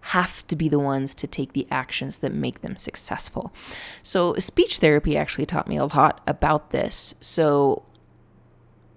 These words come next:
in order for a child to learn speech, at least this is what I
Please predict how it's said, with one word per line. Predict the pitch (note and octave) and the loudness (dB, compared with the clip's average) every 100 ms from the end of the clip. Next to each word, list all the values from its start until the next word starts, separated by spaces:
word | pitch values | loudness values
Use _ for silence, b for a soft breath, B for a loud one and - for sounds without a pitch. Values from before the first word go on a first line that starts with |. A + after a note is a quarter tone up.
| _ _ _ | _ _ _
in | G3+ G3+ | 0 2
order | - C4+ B3 F#3+ E3 D3+ - _ _ | 4 6 8 6 6 2 -2 _ _
for | - F3+ E3 D#3 | -6 2 4 4
a | D3+ | 4
child | D3+ - D#3 C#3 | 0 0 0 0
to | - D3 C3+ C3+ C3+ b b - | -2 0 0 0 -4 b b -2
learn | D#3+ F3 G3 F#3+ D#3+ C#3 | 4 8 8 8 6 2
speech, | - - D3 - - - | 0 -2 -2 -4 -6 -2
at | |
least | D3 D3+ | -2 0
this | D3 | -2
is | E3 | -2
what | C#3+ - | -2 0
I | - C3 C3 B2+ C3 C3+ F#3 | 0 0 0 -2 -4 -6 -12